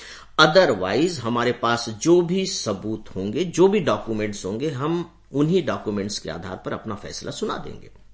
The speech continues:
तो मुझे व्यक्तिगत तौर पर ऐसा लगता है कि सब अपने अपने काम को अंजाम देना शुरू कर देंगे और हो सकता है कि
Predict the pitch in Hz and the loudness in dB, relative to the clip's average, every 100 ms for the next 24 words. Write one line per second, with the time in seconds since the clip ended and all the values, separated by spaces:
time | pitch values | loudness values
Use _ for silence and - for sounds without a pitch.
0 | - - - - _ _ _ - - - | -20 -20 -20 -20 _ _ _ -20 -20 -12
1 | - - 156 - 254 113 98 104 95 87 | -10 -4 -2 4 4 2 -2 -4 -6 -6
2 | 87 87 95 90 - 92 87 - 101 113 | -8 -6 -4 -4 -4 -8 -8 -12 -10 -10
3 | 123 131 - - 180 - 127 - 131 - | -8 -8 -4 -2 -2 -2 -8 -4 -4 -4
4 | 113 110 104 98 101 101 127 120 101 104 | -8 -6 -4 -4 -4 -4 -4 -4 -2 -2
5 | 104 95 85 - - 302 - - 127 87 | -4 -6 -8 -6 -4 -4 -6 -12 -10 -8
6 | 120 - - - - - 127 113 165 175 | -6 -8 -10 -20 -6 2 2 2 2 2
7 | - - 107 120 120 113 80 - | 2 -4 -6 -6 -4 -4 -6 -8